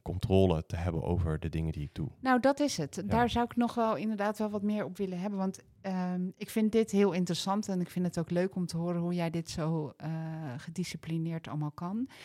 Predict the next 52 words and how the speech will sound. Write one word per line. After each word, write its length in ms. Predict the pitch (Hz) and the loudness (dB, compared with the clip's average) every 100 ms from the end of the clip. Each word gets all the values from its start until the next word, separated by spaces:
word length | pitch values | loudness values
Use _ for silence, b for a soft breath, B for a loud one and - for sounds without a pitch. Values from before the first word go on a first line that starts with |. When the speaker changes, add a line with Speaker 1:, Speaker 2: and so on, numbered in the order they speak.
| B B | B B
Speaker 2:
Maar 140 | - 196 | -4 -2
ergens 580 | 240 254 269 - 190 - | 4 4 4 2 0 0
denk 220 | 202 196 | -2 -2
ik 100 | 185 | -4
dan 180 | 190 175 | -4 -2
ook, 340 | 185 196 - - _ _ | -2 -4 -8 -20 _ _
eh, 120 | 180 | -10
er 60 | 180 175 175 | -6 -6 -4
zijn 160 | 180 | -4
natuurlijk 160 | 175 - | -4 -2
heel 160 | 180 | -2
veel 140 | 175 170 | -2 -2
mensen 300 | 165 160 170 | -2 -4 -6
met 180 | 156 - | -6 -8
echt 360 | 147 147 - _ | -12 -12 -16 _
een 240 | - 165 143 | -12 -12 -12
hele 440 | - 160 214 214 175 | -8 0 4 4 2
uitgebreide 580 | 147 156 160 147 143 - | -2 -4 -4 -4 -4 -6
ochtendroutine. 1040 | 165 - 185 185 180 - 196 202 254 302 | -4 -2 -2 -2 -4 -2 -2 0 -2 -6
Kijk, 200 | - 156 - | -8 -12 -10
bij 120 | 156 | -6
jou 280 | 151 147 120 - 120 - | -4 -4 -6 -14 -20 -20
valt 200 | - 160 | -10 -8
het 100 | 156 | -6
dan 120 | 151 151 | -4 -4
nog 120 | 147 | -4
relatief 520 | 160 156 - 175 - | -6 -6 -8 -14 -6
mee, 180 | 165 156 | -4 -2
maar 140 | 156 | 0
mensen 300 | 156 156 - | 0 -2 -4
die 200 | 156 156 | -6 -6
al, 300 | 131 147 156 B B B B | -6 -6 -8 B B B B
eh, 440 | _ 165 160 156 - | _ -8 -6 -6 -4
en 140 | 175 | -2
meditatie 920 | 170 156 160 - 160 151 - 156 151 | 0 -2 -4 -8 -8 -6 -8 -6 -4
en 160 | 131 160 | -2 -2
journalen 680 | 156 156 147 147 151 143 131 | 0 -2 0 -2 -4 -6 -4
en 140 | 139 | -2
een 100 | 156 | -2
koude 320 | 151 147 151 | -4 -6 -6
douche 280 | 151 156 143 | -4 -6 -4
en 60 | 156 | -4
drie 220 | 156 156 | -2 -4
glazen 340 | 151 156 151 | -4 -4 -4
water 360 | 151 147 147 156 | -4 -4 -6 -6
en, 160 | 156 151 | -4 -2
eh, 60 | 151 | -4
hè, 320 | - 165 202 | -4 -6 -6
en 200 | - 156 | -6 -6
ga 180 | 165 170 | -4 -4
zo 160 | 175 | -6
verder. 280 | 165 180 202 | -6 -6 -8